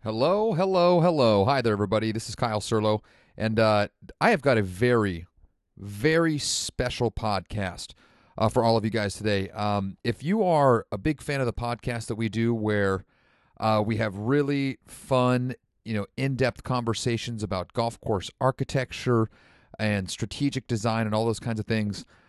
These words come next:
um, this probably is not going to be your favorite podcast. <laughs> This is, this is, uh,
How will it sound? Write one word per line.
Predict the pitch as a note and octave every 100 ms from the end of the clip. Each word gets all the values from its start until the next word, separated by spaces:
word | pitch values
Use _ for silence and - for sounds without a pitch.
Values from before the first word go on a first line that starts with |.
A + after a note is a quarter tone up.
| _ -
um, | A#2 A2+ G#2 - _ _
this | G3 -
probably | - G#3 G#3+ G#3 G3 F#3 E3 -
is | C3+
not | B2 C3+ D3 G#2
going | B2 B2 A2+
to |
be | G#2+
your | G#2+ G#2 F#2
favorite | A2 F#2 F2+
podcast. | G2+ F2 - F#2+ - - - E3+ -
<laughs> |
This | G#3 -
is, | G3 C3 - - - - -
this | G3 C#4
is, | A#3+ F#3 D3+
uh, | D3 C3+ B2+ A#2+ A#2+